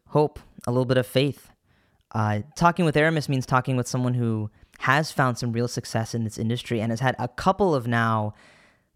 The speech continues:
leading roles on great T V shows. He's an example of someone who has worked persistently at this since he was a kid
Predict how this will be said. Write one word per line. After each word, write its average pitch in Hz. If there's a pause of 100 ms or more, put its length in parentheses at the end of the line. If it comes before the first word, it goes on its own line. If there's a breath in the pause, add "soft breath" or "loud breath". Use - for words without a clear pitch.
(160)
leading 143
roles 123 (340)
on 120
great 117
T 117
V 110
shows. - (1200)
He's 147
an 131
example 127
of 123
someone 123
who 117
has 117
worked 113 (180)
persistently -
at 151
this - (160)
since -
he 135
was 120
a 92
kid 143